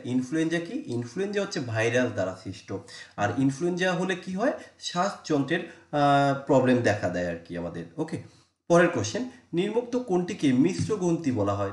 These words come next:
তো মিশ্র গ্রন্থি কাকে বলা হয়? আহ, চারটে অপশন রয়েছে, তোমরা এর মধ্যে থেকে উত্তর বলার চেষ্টা করো, অবশ্যই কমেন্ট সেকশনে তোমরা জানিও। তো এই ছিল আমাদের আজকের সেটের কোশ্চেনগুলো, আমরা পরের সেটে আরও কিছু কোশ্চেন নিয়ে আসছি তোমাদের জন্য। তোমরা নিয়মিত ভিডিওগুলো দেখতে থাকো, সকাল এবং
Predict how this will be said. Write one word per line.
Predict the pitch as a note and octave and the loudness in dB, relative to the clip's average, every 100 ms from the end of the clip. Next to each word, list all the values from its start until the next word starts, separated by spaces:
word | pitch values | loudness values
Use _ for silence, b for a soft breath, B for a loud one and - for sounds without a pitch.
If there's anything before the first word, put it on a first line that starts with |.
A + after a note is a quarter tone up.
| - | 0
তো | |
মিশ্র | C3+ C#3+ - E3+ | 2 2 0 -4
গ্রন্থি | F3 F3 | -2 -2
কাকে | E3+ C#3 - | -2 -4 -2
বলা | C#3+ A#2+ | -2 0
হয়? | A2+ G3 - B B - | 0 0 -2 B B -4
আহ, | A2+ A2 | -2 0
চারটে | B2+ A2+ C3+ | -2 -2 0
অপশন | G#2+ G#2 D3+ | -2 -2 -2
রয়েছে, | D3+ D#3+ | 0 -2
তোমরা | F#3 A#2 G#2+ | -4 -2 -2
এর | G#2 | 0
মধ্যে | G#2+ G#2 | -2 -4
থেকে | C3 B2+ | -4 -4
উত্তর | G#2+ - B2+ | -6 -4 -2
বলার | C3+ C3 | 0 -2
চেষ্টা | C3+ B2+ D3 | -4 -4 -2
করো, | E3 G#3+ | -2 -2
অবশ্যই | B2 D3+ G#3+ - | -2 -4 -4 -6
কমেন্ট | - A#2 A2 | -4 -2 -2
সেকশনে | A#2 A2 A2+ | -6 -6 -6
তোমরা | G#2+ G2+ G2 | -4 -4 -2
জানিও। | G2+ A2+ G3 D4 B B B | 0 2 2 0 B B B
তো | D3+ - | -8 -2
এই | F#3 G#3+ | -2 0
ছিল | B3+ | 2
আমাদের | A#3+ G#3 G3 | 2 2 2
আজকের | D#3+ - F3 | 2 0 -4
সেটের | F#3 F3 E3+ | -2 -2 -2
কোশ্চেনগুলো, | E3 - F3 E3+ F3+ | -4 -2 -2 0 -2
আমরা | D#3+ C#3 C3+ | 0 -2 -2
পরের | - C#3+ D#3 | -2 -2 -2
সেটে | - D#3+ E3 - | -4 -4 -4 -2
আরও | E3 | -4
কিছু | G3+ F3+ E3 | -4 -8 -6
কোশ্চেন | B2+ B2 C3 | -4 0 4
নিয়ে | B2 A#2 | 4 4
আসছি | A2+ B2 | 0 -4
তোমাদের | G#2+ A#2 C3+ | -2 0 0
জন্য। | C3+ D3 E3 B B B | 2 2 0 B B B
তোমরা | B2 B2+ | 0 2
নিয়মিত | A2+ C#3 F3 F3 | 4 4 2 0
ভিডিওগুলো | F3 A#2 A#2+ A#2 A#2 | -2 -2 -2 0 0
দেখতে | A#2+ B2+ E3 | -2 -2 -4
থাকো, | E3 F3 | -4 -4
সকাল | - D#3+ F3 | -6 -2 0
এবং | D#3 A#2+ A#2+ | 0 -2 -6